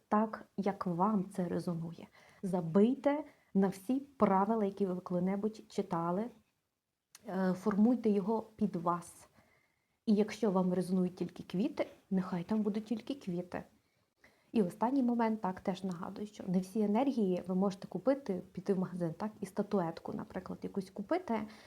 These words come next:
Е, деякі дуже там на вищих планах такими цікавими енергіями є, що, ем,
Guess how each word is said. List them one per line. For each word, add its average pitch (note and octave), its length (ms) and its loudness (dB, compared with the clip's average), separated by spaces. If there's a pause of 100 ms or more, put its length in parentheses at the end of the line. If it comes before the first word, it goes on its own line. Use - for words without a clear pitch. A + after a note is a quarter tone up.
(260)
Е, E3+ 160 -4 (920)
деякі G#3 460 2
дуже G3+ 300 0
там F3+ 160 -6 (180)
на F3+ 80 0
вищих G#3+ 320 2
планах F#3+ 420 0
такими F#3 420 0
цікавими F3+ 580 0
енергіями G3 640 2
є, F3 240 -6
що, - 400 -12 (500)
ем, F3 520 -6